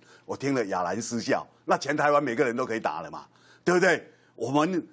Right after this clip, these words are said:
哦，大家都会找个亲戚朋友、同学或当兵同梯的朋友，他住医院，我们也常常去看他，我们就可以优先打。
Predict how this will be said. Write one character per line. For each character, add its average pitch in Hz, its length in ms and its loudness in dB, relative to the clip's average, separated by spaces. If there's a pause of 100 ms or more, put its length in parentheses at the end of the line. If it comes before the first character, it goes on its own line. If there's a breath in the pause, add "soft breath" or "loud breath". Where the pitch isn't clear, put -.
哦， 127 200 2 (140)
大 185 140 6
家 180 120 4
都 180 120 2
会 190 120 4 (140)
找 135 140 4
个 165 100 2
亲 180 220 -2
戚 180 120 0
朋 147 160 4
友、 151 140 6
同 135 220 2
学 127 260 2
或 160 200 4 (320 loud breath)
当 175 180 4
兵 170 200 2
同 165 200 0
梯 156 160 4
的 147 120 4
朋 135 180 -4
友， 135 160 4
他 160 160 4 (180)
住 170 220 2
医 165 140 2
院， 160 160 6
我 117 100 2
们 143 120 2
也 127 40 -2
常 120 140 0
常 143 60 0
去 147 80 -2
看 147 180 2
他， 135 160 4
我 110 80 0
们 120 80 -6
就 143 80 0
可 127 100 2
以 120 80 0
优 127 120 -2
先 127 180 -2
打。 82 200 -4